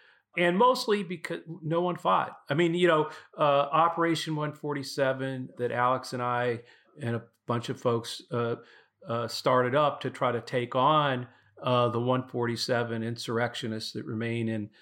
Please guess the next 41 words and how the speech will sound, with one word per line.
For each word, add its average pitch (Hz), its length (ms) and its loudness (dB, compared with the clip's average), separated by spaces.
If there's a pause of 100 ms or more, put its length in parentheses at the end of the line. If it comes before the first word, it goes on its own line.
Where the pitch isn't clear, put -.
(180)
or 113 100 2
represent 113 560 0
districts 113 600 -4 (300)
in 110 140 -4
the 104 80 -6
House 110 320 -4
and 107 80 -16
Senate. 165 600 2 (400)
We 214 200 2
went 202 220 2
in, 135 420 -2
we 165 280 2
just 185 220 0
started 147 380 2
out, 143 380 0
so - 100 -10
we 135 200 -4 (120)
hadn't 139 240 -2
raised 135 280 -6
a - 20 -8
lot 143 260 2
of 135 60 0
money 131 220 -2
yet, 135 260 0
but 139 120 -2
we 131 120 -4
went 139 220 -4
in 139 160 -4
with 127 180 -6
a 123 340 -2 (320)
huge 165 540 -2
portion 127 420 -4
of 120 120 -6
<laughs> - 60 -10
what - 140 2
we 131 100 -2 (160)
had 139 340 2
at 120 120 -8
the 127 80 -2
time, 123 360 -6 (600)
and, 147 600 4